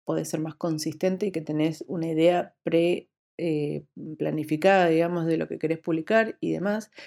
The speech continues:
sino que además te permite crear contenido de forma masiva, crear en serie y asegurarte de que tenés el contenido necesario para publicarlo cuando llega ese día.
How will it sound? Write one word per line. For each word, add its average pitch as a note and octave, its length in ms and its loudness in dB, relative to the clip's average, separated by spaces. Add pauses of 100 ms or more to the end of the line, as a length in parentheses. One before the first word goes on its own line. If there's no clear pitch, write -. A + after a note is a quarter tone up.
(120)
sino F#3+ 260 0
que G3 120 4
además F3+ 260 2
te G3+ 80 0
permite E3 380 0
crear D#3 260 0
contenido D#3 640 -2
de D#3+ 100 -4
forma D3+ 380 -2
masiva, G3 540 2
crear D3+ 260 0
en D3 160 -2
serie F3 560 2 (280)
y F3 320 4
asegurarte E3+ 600 2
de E3 220 0
que E3 180 2
tenés E3 340 -6
el C#3+ 140 -8
contenido D#3 420 0
necesario D#3+ 460 0
para E3 180 -4
publicarlo D#3+ 580 -2
cuando D#3 280 -2
llega D#3 340 2
ese D3+ 220 -6
día. C#3 400 -6